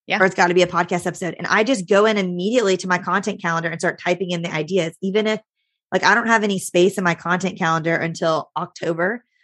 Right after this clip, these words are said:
Speaker 2: of this year because I've
Speaker 1: Wow.
Speaker 2: already had so many ideas filled in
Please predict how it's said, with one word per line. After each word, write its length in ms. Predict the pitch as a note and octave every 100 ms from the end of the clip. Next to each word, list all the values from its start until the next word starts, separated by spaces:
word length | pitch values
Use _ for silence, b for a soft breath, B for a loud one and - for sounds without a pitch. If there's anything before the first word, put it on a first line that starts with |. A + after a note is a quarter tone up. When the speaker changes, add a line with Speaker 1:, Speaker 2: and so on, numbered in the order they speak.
| -
Speaker 2:
of 120 | A3
this 220 | A3 A#3 B3+
year 180 | C4
because 220 | A#3+ G#3 G#3
I've 140 | F#3+
Speaker 1:
Wow. 60 | E3+
Speaker 2:
already 180 | F3+
had 400 | F3 E3+ E3 E3
so 160 | - F#3
many 160 | F3 E3+
ideas 420 | D#3+ D#3 D#3 E3
filled 220 | F#3+ F#3
in 280 | G#3+ A3+